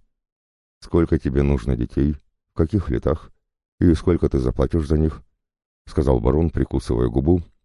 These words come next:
что, как я понял, свидетельствует о его мыслительном процессе. "Двадцать недорослей от тринадцати до пятнадцати лет, пять девочек такого же возраста,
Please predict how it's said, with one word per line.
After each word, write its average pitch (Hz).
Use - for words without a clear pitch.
что, -
как 90
я 87
понял, 95
свидетельствует 76
о 78
его 71
мыслительном 65
процессе. -
"Двадцать 110
недорослей 98
от 69
тринадцати 90
до 80
пятнадцати 87
лет, 87
пять 120
девочек 101
такого 73
же 67
возраста, 64